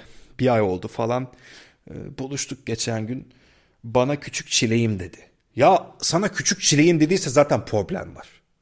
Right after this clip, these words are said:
Neden çilek ve neden küçük? Bunu sorgulamadan direkt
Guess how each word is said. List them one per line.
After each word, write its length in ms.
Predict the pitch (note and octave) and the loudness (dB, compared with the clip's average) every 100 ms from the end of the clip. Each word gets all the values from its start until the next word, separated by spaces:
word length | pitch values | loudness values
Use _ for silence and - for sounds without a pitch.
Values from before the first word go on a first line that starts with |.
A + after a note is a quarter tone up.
| _ _ A#2+ | _ _ 0
Neden 400 | C#3 F3+ G3 F3+ | 8 8 8 4
çilek 480 | - A2+ E3 - G#2+ | 2 2 0 0 0
ve 100 | A#2 | 2
neden 380 | A2 C3 C#3 | 4 2 0
küçük? 240 | - - - _ _ _ _ _ - | -6 -16 -20 _ _ _ _ _ -12
Bunu 180 | G#2+ B2+ | -8 -4
sorgulamadan 800 | - A#2+ B2 C#3 B2+ G#2 C#3 - _ _ _ _ _ _ _ _ _ _ _ - | 0 0 2 -2 -2 -2 -4 -6 _ _ _ _ _ _ _ _ _ _ _ 0
direkt 300 | D3+ D3 | 2 2